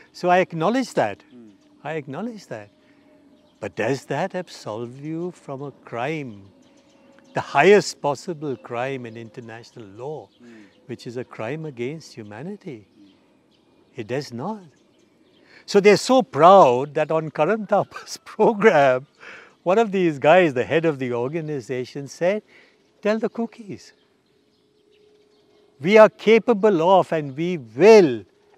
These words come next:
Speaker 1: annihilate them."
Speaker 2: Hmm.
Speaker 1: I mean, go-, what bigger crime, hate speech can you have than that? Particularly when it's followed up
Speaker 2: Hmm.
Speaker 1: with killings.
Speaker 2: Hmm.
Speaker 1: You do exactly what you say you would do.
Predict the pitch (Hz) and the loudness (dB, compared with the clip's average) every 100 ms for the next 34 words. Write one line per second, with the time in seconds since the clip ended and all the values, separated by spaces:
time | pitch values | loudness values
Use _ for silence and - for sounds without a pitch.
0 | _ 165 180 196 143 170 190 196 151 147 | _ -2 -2 -2 -8 -8 -6 -8 -8 -6
1 | 226 _ _ 131 98 90 _ 104 101 _ | -6 _ _ -14 -14 _ _ _ _ _
2 | _ _ _ _ _ 208 180 - 180 _ | _ _ _ _ _ -16 -16 -18 -20 _
3 | _ _ _ _ 165 196 143 175 180 - | _ _ _ _ -2 -2 -4 -4 -4 -4
4 | 156 175 165 110 147 - - 156 151 - | -4 -2 -4 -8 -10 -10 -12 -10 -10 -12
5 | 143 143 120 139 151 143 123 120 185 185 | -12 -12 -14 -14 -16 -16 -16 -14 -14 -16
6 | _ - _ _ _ _ _ _ _ - | _ -20 _ _ _ _ _ _ _ -6
7 | 143 160 - 185 185 180 165 156 151 - | -4 -6 -2 -2 0 0 0 0 -2 -8
8 | - - 156 185 147 113 101 _ _ 123 | -12 -2 4 6 6 2 -2 _ _ -20
9 | 113 98 _ _ _ _ _ _ _ _ | -20 _ _ _ _ _ _ _ _ _
10 | _ - 151 - 269 254 147 - _ 110 | _ -14 -12 -8 -6 -8 -12 -20 _ -20
11 | 104 _ _ _ 170 208 202 123 170 180 | -20 _ _ _ -2 2 2 2 -2 -2
12 | 208 185 156 147 160 - 165 170 165 160 | -6 -6 -6 -8 -12 -14 -12 -10 -10 -12
13 | 135 123 | -16 -16